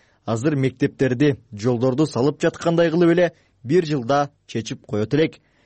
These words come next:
гэстерди курууга убакыт, кылдаттык, татаал долбоорлор талап кылынат экен. Башка өлкөлөрдөн,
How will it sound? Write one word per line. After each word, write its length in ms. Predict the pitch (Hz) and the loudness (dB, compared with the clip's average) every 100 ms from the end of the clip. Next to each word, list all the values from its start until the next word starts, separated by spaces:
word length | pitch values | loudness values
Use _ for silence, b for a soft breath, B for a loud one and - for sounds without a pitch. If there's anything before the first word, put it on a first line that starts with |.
| _ - | _ -2
гэстерди 480 | 123 120 131 131 147 | -2 0 0 2 0
курууга 460 | - 127 131 143 | 0 0 2 0
убакыт, 720 | 139 117 120 110 113 160 156 - - | 0 -2 0 -2 0 -4 -4 -16 -4
кылдаттык, 760 | 151 123 107 101 - 165 - _ | -2 0 0 -2 -2 -2 -4 _
татаал 400 | - 117 147 165 | -6 -2 2 2
долбоорлор 580 | 156 160 151 131 120 139 | 2 0 2 0 2 0
талап 360 | - 117 120 - | 0 -2 -2 -2
кылынат 340 | 127 120 107 | -4 -2 -2
экен. 300 | 117 139 117 b b b b b | 0 -2 -2 b b b b b
Башка 360 | 113 123 - | -2 0 2
өлкөлөрдөн, 540 | 190 175 143 117 117 | 2 2 0 2 0